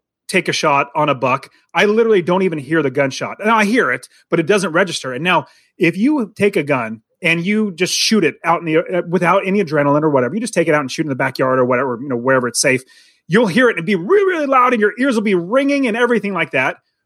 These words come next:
Whenever I take a shot at a buck, I don't wear earplugs. I shoot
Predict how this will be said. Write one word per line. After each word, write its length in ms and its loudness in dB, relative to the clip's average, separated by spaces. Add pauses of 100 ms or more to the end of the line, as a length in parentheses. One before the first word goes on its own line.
(160)
Whenever 440 0
I 120 2
take 220 -2
a 40 -2
shot 260 0
at 120 0
a 40 0
buck, 360 -4
I 60 -2
don't 200 0
wear 260 2
earplugs. 600 -6 (420)
I 140 2
shoot 420 0